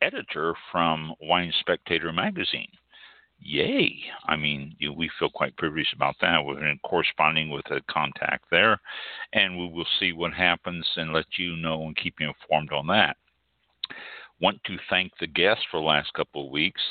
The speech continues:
It's been fun. It's been great, and I'm glad they were, had a chance to be on the show, and they were really informative. I love it when the guests get on there and we can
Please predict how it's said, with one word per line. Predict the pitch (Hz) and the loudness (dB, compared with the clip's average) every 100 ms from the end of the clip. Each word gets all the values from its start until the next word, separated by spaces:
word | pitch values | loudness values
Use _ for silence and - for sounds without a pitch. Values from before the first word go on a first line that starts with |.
| - - | -4 -4
It's | 71 - | -2 -2
been | 76 69 - - | -2 -4 -6 0
fun. | 80 82 | 0 2
It's | 73 - | -2 -6
been | 73 | -8
great, | 69 76 71 - _ - | 0 4 4 2 _ -8
and | 69 67 69 - - - - - - _ - | -6 -6 -8 -14 -18 -20 -20 -20 -20 _ -10
I'm | 80 | -10
glad | 80 80 78 | 2 2 2
they | 80 | 0
were, | 82 | -2
had | 78 - 87 | 0 2 2
a | 69 - | 0 0
chance | 98 85 - | 2 2 0
to | 80 | -6
be | 82 | -4
on | 78 78 | -4 -4
the | 71 - | -4 -2
show, | 71 69 - - 73 - | -2 -2 -6 -12 -18 -4
and | 80 73 73 - | -2 -2 -6 2
they | 78 73 71 | 2 2 -2
were | 71 73 - _ _ - - - - - - _ _ | -10 -10 -14 _ _ -20 -20 -20 -20 -20 -20 _ _
really | - - 98 | -2 2 2
informative. | 80 95 78 73 67 78 | 2 -2 -2 -4 -8 -4
I | 76 76 - - | -2 -4 -8 0
love | 85 80 | 2 2
it | 80 | -2
when | 82 80 | -8 -10
the | 76 | -2
guests | 87 92 - | 2 2 2
get | - 90 | -2 0
on | 85 85 | -2 -4
there | 82 82 82 82 82 - | -6 -6 -6 -6 -8 -2
and | 78 73 76 78 | 0 -2 -6 -4
we | 78 | -4
can | 76 | -4